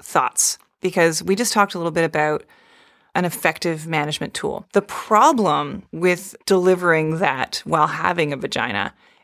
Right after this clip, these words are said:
is that no matter what your intention is, no matter how, you know, as eloquently as you put it, what,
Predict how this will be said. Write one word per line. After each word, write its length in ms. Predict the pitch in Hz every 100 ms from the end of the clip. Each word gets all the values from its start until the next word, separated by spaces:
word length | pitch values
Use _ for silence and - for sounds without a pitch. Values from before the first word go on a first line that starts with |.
| _ -
is 240 | 180 160
that 360 | 165 156 - _ _ _ _ -
no 180 | 185 196
matter 480 | 185 202 226 208 -
what 420 | 160 160 185 233 202
your 140 | 180
intention 400 | 170 170 165 151
is, 160 | 147 156
no 80 | 160
matter 300 | 165 160 160
how, 720 | - - 180 190 196 196 190 - - _ _ _ _ -
you 100 | 95
know, 60 | -
as 300 | 143 - 175
eloquently 460 | 170 196 202 190 175
as 120 | 165
you 60 | 165
put 180 | - 165
it, 120 | 147
what, 220 | 160